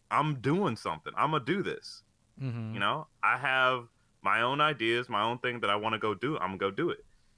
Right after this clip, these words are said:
Speaker 1: Or let's look at, um, uh, I don't, I guess I don't really have a good, a good example of, like, a good Sith. You know?
Speaker 2: Um, a good s-,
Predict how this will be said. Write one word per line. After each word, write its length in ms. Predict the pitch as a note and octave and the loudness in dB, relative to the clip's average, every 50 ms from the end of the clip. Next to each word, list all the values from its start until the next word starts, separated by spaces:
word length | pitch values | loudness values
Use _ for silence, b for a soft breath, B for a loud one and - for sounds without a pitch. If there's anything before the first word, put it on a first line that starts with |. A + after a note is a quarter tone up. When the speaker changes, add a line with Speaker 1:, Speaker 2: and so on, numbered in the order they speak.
| _ - | _ 0
Speaker 1:
Or 260 | - A#2+ B2 B2+ B2+ | 2 4 6 6 6
let's 260 | B2 A#2+ B2 A#2+ - - | 6 4 2 2 0 -2
look 160 | C3 B2 - | -4 0 2
at, 140 | B2 B2 A#2+ | 2 4 4
um, 580 | A#2 A2+ A2 G#2+ G#2 G2+ G2 G2 F#2+ F#2+ G2 G2 - _ _ _ _ _ _ _ _ _ _ _ _ _ _ _ _ _ _ _ _ _ _ _ _ _ _ _ _ _ _ _ | 4 2 4 2 2 0 0 -2 -4 -6 -8 -8 -12 _ _ _ _ _ _ _ _ _ _ _ _ _ _ _ _ _ _ _ _ _ _ _ _ _ _ _ _ _ _ _
uh, 280 | - F#2+ F#2+ F#2 F#2 - | -8 -6 -6 -6 -4 -2
I 100 | - G#2 | 0 0
don't, 160 | B2 C#3+ C#3+ - - | 2 0 0 0 -2
I 100 | G#2+ G#2 | -2 -2
guess 180 | G#2+ A2+ - | -2 -2 -2
I 60 | - A#2+ | -2 -2
don't 120 | A#2 A2 | -2 -2
really 140 | G#2+ G#2 G#2 | -4 -2 -2
have 100 | G2 F2+ | -4 -4
a 20 | F2 | -4
good, 280 | - F#2 F2+ F2 E2 - _ _ | -4 -2 -2 -2 -4 -6 _ _
a 40 | - F#2+ | -18 -8
good 280 | - G2+ G2+ F2+ - | -4 -2 -2 -2 -2
example 480 | F2 - - - F2 F2 - - E2 D#2+ | -6 -8 -6 -4 -4 -4 -4 -6 -6 -8
of, 160 | D#2 D2+ - | -8 -6 -4
like, 320 | D#2+ C#2+ - - _ - - _ _ _ - | -4 -4 -4 -4 _ -18 -20 _ _ _ -8
a 160 | F2 F2 E2+ - _ _ | -6 -6 -6 -8 _ _
good 260 | - F2+ F#2 F#2 D#2+ - | 0 2 2 2 0 -2
Sith. 360 | - - - F#2+ F#2 F#2+ - - _ _ _ _ _ _ _ _ _ _ _ _ _ _ _ _ _ _ _ _ _ _ _ _ _ _ _ _ _ _ _ _ | -6 -2 2 2 2 2 0 -4 _ _ _ _ _ _ _ _ _ _ _ _ _ _ _ _ _ _ _ _ _ _ _ _ _ _ _ _ _ _ _ _
You 100 | - F#2 | -4 0
know? 220 | F2+ F2+ F#2 G2 G2+ - - - _ _ - | 0 2 2 0 -4 -10 -18 -20 _ _ -6
Speaker 2:
Um, 640 | D3+ E3+ F#3+ G#3 A3 A#3 A#3 A#3+ A#3+ A#3 A#3 A3+ G#3 | -4 -2 0 0 0 -2 -2 -2 -4 -4 -6 -6 -8
a 100 | C3+ C3 | -10 -12
good 220 | A#2 - B2+ C3+ D3 | -10 -8 -8 -8 -8
s-, 180 | - - - | -10 -12 -14